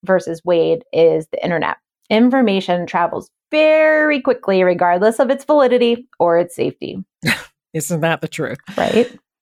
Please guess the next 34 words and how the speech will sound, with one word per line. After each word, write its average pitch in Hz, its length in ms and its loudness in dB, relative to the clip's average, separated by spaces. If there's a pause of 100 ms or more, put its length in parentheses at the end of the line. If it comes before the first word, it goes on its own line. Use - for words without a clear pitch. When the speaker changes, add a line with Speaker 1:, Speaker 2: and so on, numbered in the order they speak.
Speaker 2:
Let's 269 300 2
address 247 380 -2
some 247 100 0
more 220 300 4
of 180 100 -6
that, 180 280 0
of 175 160 -2
the 185 60 2
feedback 180 640 0
that's 170 180 -2
been 170 200 0
heard 170 480 2
or 190 100 4
that's 185 220 -2
going 190 240 2
around 156 260 2
the 143 100 -2
internet. 127 380 -6 (300)
There 240 180 2
is 294 160 0
some 269 200 2
dangerous 208 420 2
information 175 560 -2
out 156 180 -4
there 160 180 2
about 151 300 -2
reversing 170 560 -2
an 165 60 2
abortion 156 500 -2
with 156 140 -4
a - 60 -6
progesterone 160 800 -2
type 156 200 -4
medication. 139 800 -8